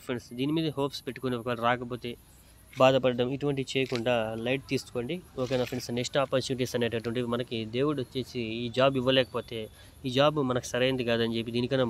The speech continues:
మంచిది ఏదో మనకి ఇవ్వబోతున్నాడని చెప్పి మనము ఖచ్చితంగా అనుకోవాలి. ఓకేనా friends? hundred percent మనకు ఈ job అనేటటువంటిది next దీనికన్నా better job అనేటటువంటి వచ్చే అవకాశం అయితే ఉంటుంది.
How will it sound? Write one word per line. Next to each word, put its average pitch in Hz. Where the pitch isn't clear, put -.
మంచిది 143
ఏదో 135
మనకి 123
ఇవ్వబోతున్నాడని 120
చెప్పి 120
మనము 117
ఖచ్చితంగా 131
అనుకోవాలి. 117
ఓకేనా 123
friends? 117
hundred 127
percent 127
మనకు 117
ఈ 120
job 127
అనేటటువంటిది 117
next 120
దీనికన్నా 127
better 127
job 120
అనేటటువంటి 113
వచ్చే -
అవకాశం 107
అయితే 110
ఉంటుంది. 110